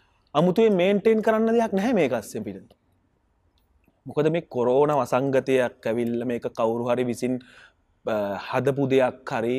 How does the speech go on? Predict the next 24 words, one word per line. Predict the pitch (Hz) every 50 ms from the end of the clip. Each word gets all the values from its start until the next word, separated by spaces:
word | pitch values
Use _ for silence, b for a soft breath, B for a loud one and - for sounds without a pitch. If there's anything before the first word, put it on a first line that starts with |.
| 135
ස්වභා-, | 120 - 123 113 123 127 131 135 - 127
ස්වභාවිකව | - 110 107 110 123 131 135 139 131 - 143 135 139
මේක | 139 139 139 135 131 -
ආපු | 143 139 131 123 - 135 131
දෙයක් | 135 135 135 131 - -
හෝ | - - 131 135
මොනවා | 135 123 123 143 160 156
හෝ | 147 147 147 143
දෙයක් | 135 139 135 127 -
වෙන්න | 139 127 127 123
පුළුවන්. | 135 156 160
මේක | 147 139 143 147 156
ඇතුළේ | 143 127 - 170 175 143
ඉගෙන | 131 143 151 151
ගන්න | 165 165 170 175 170
තියෙනවා | 156 170 165 180 170
මාර | 156 143 147 151 170 185 165
පාඩම් | 156 135 135 151 165 170 165 151
ගොඩක්. | 139 135 127 107 - - - _ _ B B B B B B B B B
මට | B 127 131 185
තියෙන | - 175 170 190
එකම | 165 - 175 214 220
ප්‍රශ්නේ | - 160 156 156 - - 254 240
තමයි | 190 180 160 135 123 127